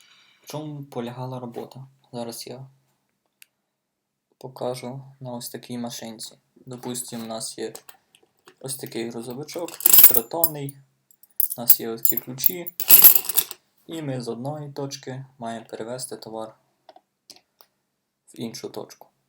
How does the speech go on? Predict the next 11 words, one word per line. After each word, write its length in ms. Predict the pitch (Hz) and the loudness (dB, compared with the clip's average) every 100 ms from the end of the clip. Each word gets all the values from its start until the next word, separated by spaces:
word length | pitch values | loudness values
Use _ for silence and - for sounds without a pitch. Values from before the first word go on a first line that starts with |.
| _ - - - - _ _ _ _ - - _ _ | _ -20 -20 -20 -20 _ _ _ _ -20 -20 _ _
В 40 | |
цьому 300 | - 160 139 | -10 -6 -4
полягає 440 | 135 120 120 120 117 | -2 -2 -2 -4 -4
наша 280 | 117 - | -6 -6
робота. 460 | 117 110 - - 135 - - _ _ _ _ _ - - - - - - - - - _ _ _ _ _ _ _ _ - - | -8 -6 -8 -8 -16 -18 -20 _ _ _ _ _ -10 -8 -4 4 6 6 2 0 -12 _ _ _ _ _ _ _ _ -20 -10
Ключі 300 | 131 131 - - | -4 4 6 6
мають 200 | 113 113 | 4 -2
доїхати 640 | 120 113 113 110 - 120 - _ _ _ _ _ _ _ _ _ _ - - _ _ _ _ _ _ _ _ _ _ _ _ _ - | -4 -4 -4 -8 -8 -10 -12 _ _ _ _ _ _ _ _ _ _ -20 -20 _ _ _ _ _ _ _ _ _ _ _ _ _ -20
в 80 | - | -10
цілості 920 | - 120 113 - - 107 113 117 135 | -4 -2 -2 -6 -10 -10 -10 -10 -12
і 420 | 120 110 117 120 | -12 -10 -10 -12